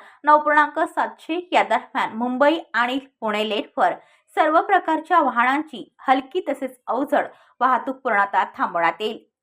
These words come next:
तर वाहन चालकांनी दिलेल्या पर्यायी मार्गांचा वापर करण्याचे आवाहन केले आहे. पर्यायी मार्ग: मुंबईकडून पुण्याकडे जाणारी वाहने कळंबोली सर्कल, जेएनपीटी रोड, टी पॉइंट पळसपे येथून राष्ट्रीय महामार्ग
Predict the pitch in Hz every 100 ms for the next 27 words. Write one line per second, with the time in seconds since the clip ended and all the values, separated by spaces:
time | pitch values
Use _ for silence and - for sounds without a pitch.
0 | - 190 190 196 208 - 180 - 214 220
1 | 214 208 214 220 - 185 196 214 170 180
2 | 262 294 277 208 220 294 302 247 180 220
3 | 240 175 165 - 175 208 214 190 185 214
4 | 254 - _ _ _ _ - 320 359 440
5 | 415 311 269 180 - _ _ _ - 330
6 | 320 381 415 370 381 403 285 262 262 294
7 | 294 294 254 269 277 254 269 262 311 -
8 | 247 247 247 277 302 311 269 311 202 170
9 | - _ - 202 196 240 240 233 240 254
10 | - 226 220 233 247 - 190 262 302 -
11 | 190 170 _ _ - 262 330 330 254 240
12 | 359 381 339 311 285